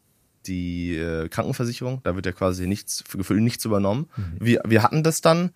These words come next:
Speaker 1: äh, das dann, das wurde dann alles vom Arbeitgeber übernommen, äh, dass wir das quasi haben, sowas wie,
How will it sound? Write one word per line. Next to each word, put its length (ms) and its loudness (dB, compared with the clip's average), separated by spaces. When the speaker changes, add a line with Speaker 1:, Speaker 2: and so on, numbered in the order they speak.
Speaker 1:
äh, 180 2
das 180 -4
dann, 240 0
das 200 -4
wurde 140 2
dann 80 4
alles 140 -2
vom 100 -4
Arbeitgeber 420 0
übernommen, 440 2
äh, 220 6
dass 180 -2
wir 80 0
das 120 0
quasi 200 4
haben, 420 10
sowas 380 2
wie, 260 2